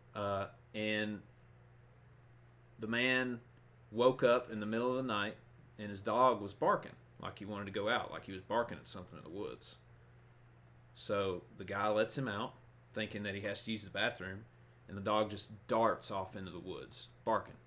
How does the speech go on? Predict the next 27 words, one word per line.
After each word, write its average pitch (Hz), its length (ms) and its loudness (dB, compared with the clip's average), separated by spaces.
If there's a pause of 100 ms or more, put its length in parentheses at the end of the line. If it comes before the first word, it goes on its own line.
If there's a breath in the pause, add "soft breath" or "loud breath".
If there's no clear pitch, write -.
just - 220 -12 (1120)
as - 100 -16
loud 110 420 8
and 90 200 -10
as - 200 -12
frequently 104 420 -4
as 90 80 -8
possible. - 460 -8 (1120)
So 95 360 -2 (300)
it's 107 180 -6
four 147 260 6
A 117 80 8
M. 117 340 0 (800)
The 110 60 -6
guy 117 440 6
just 110 200 -6
can't 98 300 -2
wait, 110 220 0
sit 127 240 6
on 117 160 2
his 95 100 -6
porch 117 400 -2
and 101 120 -6
yell 113 320 6
for 104 180 -4
his 98 140 -4
dog. 101 500 0